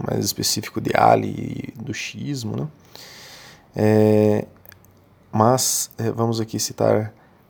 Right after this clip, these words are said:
Ali, né? E um dito dele. Abu al-Tufail relatou que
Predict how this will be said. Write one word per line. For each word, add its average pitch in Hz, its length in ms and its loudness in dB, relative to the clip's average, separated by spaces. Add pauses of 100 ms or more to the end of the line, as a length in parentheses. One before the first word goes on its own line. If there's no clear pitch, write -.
(120)
Ali, 104 460 2 (160)
né? 117 180 -10 (220)
E - 20 -6
um 110 360 -4
dito 110 340 0
dele. 104 400 2 (680)
Abu 117 420 0 (340)
al-Tufail 120 1000 0 (400)
relatou 120 540 2
que - 260 -6